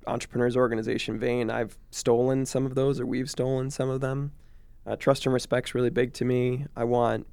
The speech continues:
m-, my employees and my peers to be forthright with me, just like I will with them. And the concept of being better tomorrow than you are today is a really important cornerstone.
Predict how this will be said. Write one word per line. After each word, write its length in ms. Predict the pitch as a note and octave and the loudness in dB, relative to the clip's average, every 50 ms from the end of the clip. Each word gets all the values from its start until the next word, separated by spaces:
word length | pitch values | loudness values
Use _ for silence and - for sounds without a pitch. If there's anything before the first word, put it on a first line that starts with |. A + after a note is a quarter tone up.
| - - | -14 -14
m-, 120 | - - - - - - - - - | -14 -14 -14 -18 -20 -20 -20 -12 -4
my 280 | F#2+ A#2+ A#2 A#2 A#2 | -2 0 2 4 4
employees 1040 | A#2 B2 B2+ B2 - C3 B2 B2+ B2+ C3 C3 B2+ C3+ C3+ C#3+ C#3+ - - - - - - | 4 4 2 2 2 4 4 6 6 4 4 2 0 0 -2 -4 -6 -10 -12 -14 -10 -8
and 140 | - A#2 A#2+ | -6 -4 -4
my 160 | A2 A2 - | -4 -4 -6
peers 520 | - - A#2 A#2 B2 B2+ B2+ B2+ - - - | -6 -4 -2 0 0 0 0 0 -2 -4 -6
to 80 | - | -6
be 200 | - - - - | -4 -4 -2 -2
forthright 720 | - - - - - - A2+ - - - - A#2 A2+ G2+ - | -4 -6 -8 -4 -2 -2 -2 -2 -2 -2 -2 0 0 0 -2
with 240 | - A2 - - - | -2 -4 -4 -4 -4
me, 240 | A#2+ B2 B2+ C3 | -2 -2 -2 -2
just 260 | C3 - - - - - | -4 -4 -6 -6 -4 -6
like 160 | - - - | -6 -4 -4
I 120 | A2+ A2+ | -4 -4
will 200 | - - A#2+ A#2+ | -4 -2 -2 -2
with 200 | - - A#2 - | -2 -4 -4 -4
them. 320 | - A2 A2+ C3 C#3+ D3 - - - - - - - - - - - - - - | -6 -6 -4 -6 -6 -8 -10 -14 -20 -20 -20 -20 -20 -20 -20 -20 -20 -18 -8 -2
And 400 | - A#2+ B2 B2+ B2 B2 B2 - | 0 2 4 4 4 2 2 0
the 100 | - C3 | 0 -2
concept 460 | - B2+ C3+ C#3+ C#3+ - B2 - - | 0 2 2 2 2 2 0 0 0
of 100 | B2+ A#2 | -2 -2
being 300 | - B2+ A#2 A#2 A#2+ A#2 | 0 0 2 2 0 0
better 240 | - - G#2 A2+ A2+ | 0 0 0 0 0
tomorrow 340 | - - B2+ A2+ A#2 A#2+ A#2 | -2 -2 -2 0 0 0 0
than 140 | G#2 G2+ | 0 -2
you 100 | A#2 A#2 | -2 -2
are 120 | A2 A2+ - | -2 -2 -4
today 460 | - - - A2+ A#2+ A#2 A2+ - - - | -4 -4 -2 0 0 0 0 -2 -2 -4
is 160 | - A2 - | -4 -4 -2
a 80 | - A#2 | -4 -4
really 500 | A2+ G#2+ - - - - - - - - | -2 -2 -2 -2 -2 -2 -2 -2 -2 -2
important 420 | - - - - - - - - | -4 -6 -6 -4 -6 -6 -6 -6
cornerstone. 560 | - - - - - - - - - F#2+ - | -6 -6 -6 -4 -6 -6 -6 -6 -6 -6 -8